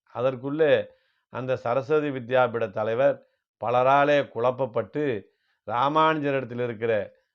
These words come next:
அந்த போதாயன விருத்தி கிரந்தத்தை மீண்டும் பெற்றுக்கொண்டார். அப்போது ராமானுஜர் மிகவும் வருத்தப்பட்டார். ஆளவந்தானுடைய ஆசையை நிறைவேற்ற முடியாமல் போய்விடுமோ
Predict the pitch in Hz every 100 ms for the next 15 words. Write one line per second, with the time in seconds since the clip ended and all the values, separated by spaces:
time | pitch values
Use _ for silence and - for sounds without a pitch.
0 | _ 120 120 104 123 147 151 151 147 135
1 | 127 120 110 104 120 117 117 98 143 123
2 | 98 _ _ _ 123 147 156 165 120 101
3 | 110 95 90 95 _ _ _ _ _ _
4 | - 117 123 120 113 117 139 143 139 127
5 | 127 98 _ _ _ _ 113 127 143 151
6 | 175 156 110 110 95 92 90 _ _ _
7 | _ _ - 110 127 127 127 123 123 120
8 | 117 107 117 117 120 120 110 101 _ 104
9 | 113 120 127 117 123 120 123 123 127 127
10 | 110 113 117 113 113 117